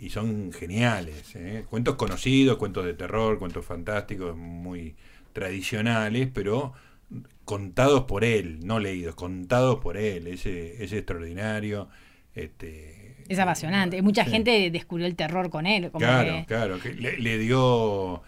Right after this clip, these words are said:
Speaker 1: cierta garantía, digamos, ¿no? De, de pre-, cierto prestigio a un género, ¿no?
Speaker 2: Sí.
Speaker 1: Este
Speaker 2: Y después también, eh, llegó a actuar, viste que actuó en la pe-, en la
Speaker 1: En la
Speaker 2: película de
Speaker 1: película
Speaker 2: ellos,
Speaker 1: El
Speaker 2: El
Speaker 1: Artista,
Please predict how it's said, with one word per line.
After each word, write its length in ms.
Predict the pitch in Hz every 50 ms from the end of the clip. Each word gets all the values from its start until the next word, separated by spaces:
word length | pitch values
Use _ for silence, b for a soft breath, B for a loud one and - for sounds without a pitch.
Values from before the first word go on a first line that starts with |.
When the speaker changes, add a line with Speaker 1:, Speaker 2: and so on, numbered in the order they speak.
| B B B B -
Speaker 1:
cierta 840 | - - - 110 107 101 90 107 98 92 90 87 85 82 82 80 78 78 82 92 120 127
garantía, 720 | 117 90 90 87 92 95 98 - 131 131 123 113 104 92 87
digamos, 460 | 87 90 90 90 82 80 80 80 82
¿no? 240 | 87 92 104 98 92
De, 220 | 87 85 82 85
de 80 | 87 82
pre-, 260 | - 104 98 98 -
cierto 280 | - - 117 107 120 -
prestigio 680 | 95 90 - - 135 127 123 - - 101 92 87 85 B B B B B B B -
a 60 | - 87
un 200 | 87 90 87 85
género, 480 | - - 127 123 113 101 90 85 80 78
¿no? 40 | 78
Speaker 2:
Sí. 360 | 76 80 185 190 185 175 165 -
Speaker 1:
Este 400 | 92 87 - - 85 82 - - -
Speaker 2:
Y 160 | 233 202 202
después 500 | 208 196 170 - - 233 233 254 269 262
también, 340 | - 214 202 202 208 220 220
eh, 120 | 196 156
llegó 200 | 139 - 170 156
a 40 | 160
actuar, 440 | 160 160 - 185 180 190 190 175 156
viste 220 | 160 - - 190
que 80 | 160 147
actuó 260 | 147 143 - 165 160
en 120 | 160 156
la 100 | 147 143
pe-, 120 | - 147 147
en 180 | 151 156 160
la 60 | 156
Speaker 1:
En 100 | 151 131
la 120 | 110 98 -
Speaker 2:
película 0 |
de 60 | 92
Speaker 1:
película 460 | 95 101 - 110 107 101 98 98 92 92
Speaker 2:
ellos, 140 | 98 -
Speaker 1:
El 120 | - 92 87
Speaker 2:
El 120 | 90 -
Speaker 1:
Artista, 340 | - - 127 123 220 214 104